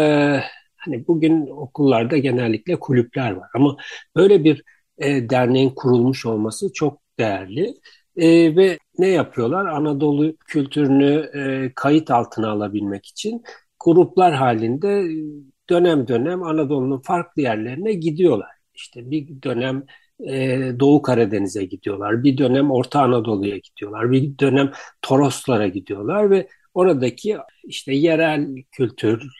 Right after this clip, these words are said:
e, göçerlerin kültürlerini vesaireleri kayıt altına alıyorlar. Bu sadece fotoğraf kaydı değil aslında, ilginç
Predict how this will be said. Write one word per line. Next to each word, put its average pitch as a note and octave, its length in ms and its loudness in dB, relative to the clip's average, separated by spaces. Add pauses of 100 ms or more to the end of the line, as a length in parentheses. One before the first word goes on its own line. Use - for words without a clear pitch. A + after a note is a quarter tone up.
(440)
e, C3+ 340 2
göçerlerin C3+ 960 2
kültürlerini G#2+ 760 -6
vesaireleri B2 1000 -2 (720)
kayıt F#3 300 2
altına G#2 420 -2
alıyorlar. G2 440 -10
Bu G3 100 2
sadece G3+ 480 0
fotoğraf E3 480 0
kaydı C3+ 400 0
değil A#2 260 2
aslında, - 320 -12
ilginç B2 600 0